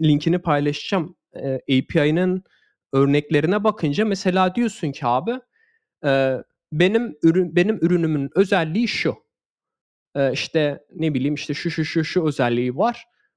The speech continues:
Bana bir reklam metni yaz diyorsun. Çat sana reklam metni yazıyor.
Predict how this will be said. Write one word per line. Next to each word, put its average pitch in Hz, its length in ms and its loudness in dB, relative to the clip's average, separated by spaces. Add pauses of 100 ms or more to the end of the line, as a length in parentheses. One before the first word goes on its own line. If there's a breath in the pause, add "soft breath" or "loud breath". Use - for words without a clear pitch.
(320)
Bana 196 320 0
bir 214 60 0
reklam 180 360 0
metni 135 340 -4
yaz 117 240 -8
diyorsun. - 360 -8
Çat - 260 0
sana 202 220 0
reklam 165 340 0
metni 127 320 -4
yazıyor. 117 360 -10